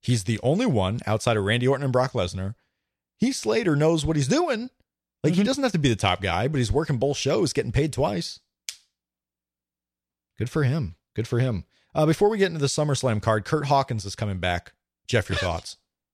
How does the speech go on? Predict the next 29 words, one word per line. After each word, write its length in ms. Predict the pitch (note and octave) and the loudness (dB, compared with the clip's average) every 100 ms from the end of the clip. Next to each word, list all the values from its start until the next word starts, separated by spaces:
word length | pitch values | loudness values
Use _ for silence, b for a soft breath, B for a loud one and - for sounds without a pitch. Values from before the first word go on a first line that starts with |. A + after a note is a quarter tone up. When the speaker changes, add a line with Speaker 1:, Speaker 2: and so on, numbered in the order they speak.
| _ _ - | _ _ -20
Speaker 2:
<laughs> 720 | - _ - - - - - F3+ | -20 _ -20 -18 -16 -18 -10 0
I 100 | E3 | 2
love 340 | F3 F3+ E3 | 4 4 4
his 240 | F3 D3+ | 2 2
Matt 260 | D#3+ E3 E3 | 2 2 0
Hardy 360 | - F#3 E3 D#3+ | 0 2 2 2
ripoff 540 | D3+ D#3+ E3 C3+ - C#3+ | 0 0 0 -2 -4 -6
gimmick. 400 | C#3 B2+ - - | -6 -6 -8 0
Speaker 1:
It 100 | B2+ | 2
is 160 | B2+ A2 | 4 4
a 60 | |
Speaker 2:
<laughs> 40 | C4 | 4
I 20 | |
mean, 220 | A#3 C3+ F3+ | 6 6 6
Speaker 1:
total 100 | G3 | 6
Speaker 2:
it 80 | E3+ | 4
Speaker 1:
Matt 260 | E3+ - | 2 2
Hardy 240 | C3 C#3+ C3+ | 2 2 2
ripoff 380 | A#2 A2 G2 - | 0 2 0 0
gimmick. 320 | G2 G#2 - | -2 -2 0
It 100 | B2 | 2
also 360 | C#3+ F3 F3 | 2 2 0
is 100 | C#3+ | -2
the 100 | - | -4
Chuck 260 | A2 D3 - | -4 -2 0
Norris 320 | B2 B2+ A2 | 0 0 0
fact 380 | - A2 G#2 G2+ | 0 0 0 -2
ripoff 500 | F#2+ G#2+ F#2+ F#2 - | -2 0 2 0 -2
gimmick. 420 | G2 F2+ F#2+ - | -4 -2 -4 -6